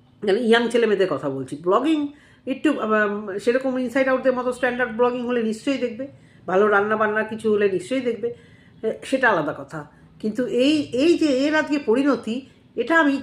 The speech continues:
চোখ খোলাতে চাই আরও আরও ক্রিয়েটারদের, আরও আরও ব্লগারদের। যারা দেখছো তো যে এই মাঝখানে ভাগ্যিস সঙ্গীতা ম্যাডাম চলে এসেছিল, এবং আরও অনেকে যে এবার বন্ধ হওয়া উচিত চরম লেভেলে, সেই মানে এটা খেয়ে নিচ্ছে, এটা খেয়ে নার্স-, আহ, নার্সিংহোমে পড়ে থাকছে,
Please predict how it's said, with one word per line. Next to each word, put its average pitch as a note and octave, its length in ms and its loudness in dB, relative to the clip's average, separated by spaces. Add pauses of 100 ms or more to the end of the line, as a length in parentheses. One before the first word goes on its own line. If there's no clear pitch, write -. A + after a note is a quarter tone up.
(120)
চোখ C4 180 2
খোলাতে B3+ 380 2
চাই A#3 280 2
আরও F#3+ 220 4
আরও G#3+ 200 2
ক্রিয়েটারদের, E3+ 640 0 (360)
আরও C4+ 280 4
আরও C4+ 160 4
ব্লগারদের। F#3+ 520 2
যারা F#3+ 180 2
দেখছো G3+ 380 0
তো G4+ 160 2 (680)
যে G#3+ 240 0
এই A#3 360 0
মাঝখানে F#3+ 480 -2
ভাগ্যিস G#3 400 -4
সঙ্গীতা A3 400 0
ম্যাডাম G3+ 400 0
চলে G#3 200 2
এসেছিল, C#4 500 2 (440)
এবং A#3 180 2
আরও A3 280 6
অনেকে B3 400 -2
যে B3+ 180 0
এবার C4 180 2
বন্ধ A#3 300 0
হওয়া A3 220 2
উচিত G#3 320 0
চরম B3+ 280 4
লেভেলে, A3+ 340 4
সেই C#4+ 340 -2 (280)
মানে B3+ 180 2
এটা A#3+ 180 2
খেয়ে C4+ 260 0
নিচ্ছে, C4+ 320 -2
এটা A#3+ 260 2
খেয়ে C4+ 220 -2
নার্স-, A#3+ 400 -4
আহ, G3 280 0
নার্সিংহোমে G#3 720 0
পড়ে B3+ 220 4
থাকছে, C4+ 400 -2